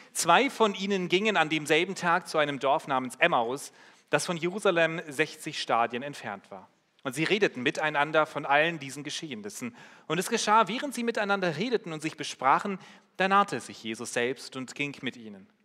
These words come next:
Ihre Augen aber wurden gehalten, so dass sie ihn nicht erkannten. Und er sprach zu ihnen: ‚Was habt ihr unterwegs miteinander besprochen und warum seid ihr so traurig?‘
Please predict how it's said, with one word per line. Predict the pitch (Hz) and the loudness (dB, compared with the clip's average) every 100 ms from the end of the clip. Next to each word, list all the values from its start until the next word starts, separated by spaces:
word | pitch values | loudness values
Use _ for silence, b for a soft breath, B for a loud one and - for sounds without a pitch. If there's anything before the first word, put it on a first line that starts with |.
| _ _ _ _ | _ _ _ _
Ihre | 127 120 | -6 -2
Augen | 120 151 143 | -2 -2 -2
aber | 120 113 | -2 -2
wurden | 139 147 | -6 -4
gehalten, | 123 120 196 190 131 151 B B | -2 0 -2 -4 -12 -12 B B
so | - | -6
dass | 143 151 | -4 -4
sie | 175 | -8
ihn | 170 | -6
nicht | 175 170 | -6 -4
erkannten. | 151 - 143 - 104 | -6 -4 -8 -10 -18
Und | 101 | -14
er | 104 | -12
sprach | - 117 123 | -4 -2 -2
zu | - 135 | -4 -10
ihnen: | 131 131 - | -10 -10 -14
‚Was | - 143 | -6 -6
habt | - | -4
ihr | 156 | -6
unterwegs | 156 156 - | -6 -6 -6
miteinander | 165 160 151 160 | -8 -4 0 0
besprochen | 156 - - 226 269 | -2 -6 -4 -4 -4
und | 165 | 2
warum | 143 147 156 | 2 2 0
seid | 165 | -2
ihr | 160 | -2
so | 165 | -6
traurig?‘ | - 214 247 120 | 0 0 0 -4